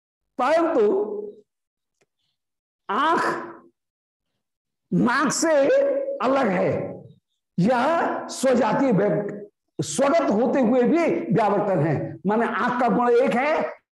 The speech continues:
नाक का गुण एक है, परंतु कभी कभी तो ऐसा होता है कि भगवान के स्वरूप में सर्वतः पाणिपादस्यात्,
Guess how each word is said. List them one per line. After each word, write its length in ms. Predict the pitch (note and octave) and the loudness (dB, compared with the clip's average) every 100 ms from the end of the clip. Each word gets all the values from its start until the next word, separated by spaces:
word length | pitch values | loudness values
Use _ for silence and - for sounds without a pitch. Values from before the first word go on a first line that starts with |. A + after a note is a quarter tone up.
| F#3 | -2
नाक 340 | G#3 G#3 - | -2 0 -2
का 80 | C4 | 0
गुण 220 | A3+ B3 | 2 2
एक 260 | A#3 B3 G3 | 4 4 2
है, 320 | A3+ F3 - | 2 2 0
परंतु 520 | - _ - A#3+ A3+ | -6 _ -2 2 2
कभी 340 | A#3+ B3+ D#4+ D#4+ | 2 2 2 2
कभी 260 | C#4+ D4+ | 2 2
तो 100 | D4 | 2
ऐसा 320 | C4+ B3+ B3+ | 2 2 2
होता 320 | C4+ C4+ C#4+ C4+ | 2 2 2 0
है 560 | C4+ D#4 D4 - - - | 2 2 2 -2 -4 -2
कि 60 | |
भगवान 600 | E3 E3+ A#3 B3+ C#4 C#4 | 0 2 2 2 2 2
के 100 | C#4+ | 0
स्वरूप 540 | - A#3+ B3 D4+ D#4+ D#4 | 0 2 2 2 0 0
में 420 | E4 D#4+ F3 - - | 2 2 0 -6 -6
सर्वतः 520 | - C#4 B3 B3 A3+ | -2 0 2 2 0
पाणिपादस्यात्, 1300 | - G#3 G3 G#3 E3 D#3 D3 D3 F3 D3 C#3+ C#3 - | -2 -2 0 0 0 -2 -2 -2 -2 -2 -2 -4 -10